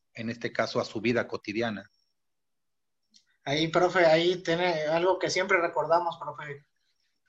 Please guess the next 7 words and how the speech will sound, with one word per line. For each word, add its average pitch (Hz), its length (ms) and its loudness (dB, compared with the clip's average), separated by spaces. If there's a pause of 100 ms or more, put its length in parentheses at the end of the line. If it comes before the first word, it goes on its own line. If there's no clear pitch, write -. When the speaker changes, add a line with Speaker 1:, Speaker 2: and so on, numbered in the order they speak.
(100)
Speaker 2:
Háganos 160 400 0
favor 151 260 2
de 156 120 0
decirlo. 147 480 -6 (2750)
Speaker 1:
A 101 80 -2
ver. 120 400 -2 (1400)
Speaker 2:
Tienes, 165 540 -4